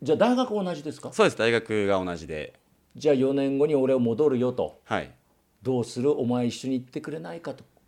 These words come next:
Speaker 1: 奥様どうやってついてきたんですか？
Speaker 2: <laughs> いや、あのー、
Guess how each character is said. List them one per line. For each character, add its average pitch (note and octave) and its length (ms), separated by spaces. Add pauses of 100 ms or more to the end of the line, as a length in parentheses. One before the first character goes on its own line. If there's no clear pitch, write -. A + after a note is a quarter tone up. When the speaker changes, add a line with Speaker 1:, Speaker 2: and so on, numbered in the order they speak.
(160)
Speaker 1:
奥 D3+ 140
様 B2 160
ど A2+ 120
う - 20
や A2 80
っ - 20
て E3 160
つ - 220
い A#3+ 80
て - 120
き - 120
た - 80
ん - 60
で B2+ 60
す - 80
か？ D#3+ 140
Speaker 2:
<laughs> E3 1400
い F3+ 40 (100)
や、 F#3+ 260 (380)
あ D#3 100
の D3+ 880
ー、 - 20